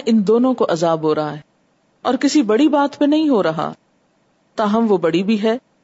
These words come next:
ایک تو ان میں سے چغل خوری کرتا تھا"، یعنی فساد ڈلوانے کے لیے ادھر سے باتیں اٹھا کے ادھر لے جاتا تھا،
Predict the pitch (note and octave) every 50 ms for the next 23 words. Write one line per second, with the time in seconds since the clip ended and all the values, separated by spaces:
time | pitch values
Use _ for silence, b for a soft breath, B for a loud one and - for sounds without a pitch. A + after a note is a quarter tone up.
0 | _ _ _ _ _ _ _ _ _ _ C4 D4 F4 F4 - - D#4+ D#4 D#4 D#4+
1 | D#4+ D#4+ D#4+ D#4 - D#4+ D#4 - B3+ A3 A3 A3+ A3 - G#3 F#3 F3+ A3+ A3 C#4+
2 | C#4 C4 - C#4+ C#4+ C#4 - D#4+ E4+ F4+ F4+ - _ _ _ _ _ _ _ _
3 | _ _ _ _ _ _ _ _ _ _ _ - G#3 G#3 G3+ - F#3 - A#3+ B3+
4 | B3+ G#3 A#3 A3 G#3+ G#3 G#3 A3 A3 G#3+ A3 G#3+ G#3 G#3 G#3+ G#3 A#3 A3 - G3+
5 | F3+ F#3 F#3 F#3 F#3 G3+ G3 F#3 - G3 F#3 F#3 F#3 G3 F3+ F3 G3 F#3 F#3 F3+
6 | F3 E3+ E3 D#3+ D#3+ - G3 G3+ A#3